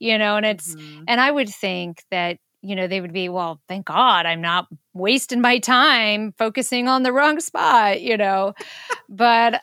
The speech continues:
Speaker 1: um, it, but it, it, it is a really, I think you're right, Michelle, you're hitting on something where either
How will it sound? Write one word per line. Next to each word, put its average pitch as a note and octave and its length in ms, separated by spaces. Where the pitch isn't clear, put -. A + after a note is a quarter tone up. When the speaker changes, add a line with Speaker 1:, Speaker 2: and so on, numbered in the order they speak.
Speaker 1:
um, A3 600
it, G#3+ 200
but B3 140
it, B3 260
it, - 340
it A3+ 160
is A3+ 140
a A3+ 80
really, A#3+ 460
I G3+ 60
think A#3+ 260
you're G#3 100
right, F#3 300
Michelle, A#3+ 320
you're F#3 140
hitting G3 320
on F#3+ 140
something F3+ 400
where E3+ 420
either F3+ 560